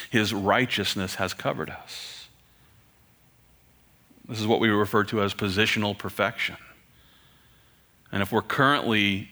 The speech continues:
seated in heavenly places in Christ Jesus, then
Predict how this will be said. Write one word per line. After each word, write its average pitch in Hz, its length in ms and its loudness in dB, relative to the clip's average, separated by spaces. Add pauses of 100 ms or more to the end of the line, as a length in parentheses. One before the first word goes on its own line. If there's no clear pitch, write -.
(140)
seated 95 800 2 (1600)
in 123 120 2
heavenly 123 460 2
places 113 540 0
in 139 240 4
Christ 104 420 0
Jesus, 98 580 -2
then 92 300 0